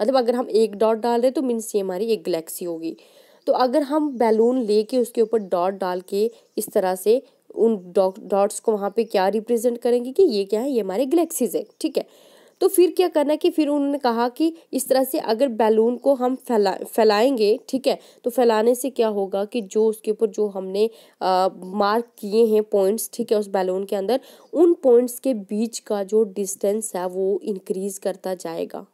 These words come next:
ठीक। मीन्स पॉइंट वहीं अपनी जगह पे हैं, पॉइंट का साइज इंक्रीज नहीं कर रहा है, ठीक है, लेकिन उनके बीच का जो डिस्टेंस है वो इंक्रीज हो रहा है।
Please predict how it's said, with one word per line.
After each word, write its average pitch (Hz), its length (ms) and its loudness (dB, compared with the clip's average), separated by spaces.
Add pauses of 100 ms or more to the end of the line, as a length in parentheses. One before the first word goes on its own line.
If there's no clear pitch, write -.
(160)
ठीक। 330 180 0 (300)
मीन्स 247 200 -2
पॉइंट 262 460 4
वहीं 220 340 0
अपनी 277 280 2
जगह 349 260 4
पे 190 160 -2
हैं, 170 180 -4 (400)
पॉइंट 208 260 2
का 247 140 -2
साइज 214 460 0
इंक्रीज 262 440 -4
नहीं 247 240 0
कर 247 180 2
रहा 175 300 -6 (100)
है, 160 100 -12 (180)
ठीक 311 180 -2
है, 202 80 -2 (380)
लेकिन 277 680 2 (280)
उनके 254 380 -2
बीच 220 260 -4
का 240 120 0
जो 226 160 2
डिस्टेंस 202 640 -4
है 214 120 -2
वो 226 300 2
इंक्रीज 196 580 2
हो 180 120 -2
रहा 175 300 -4
है। 190 320 -2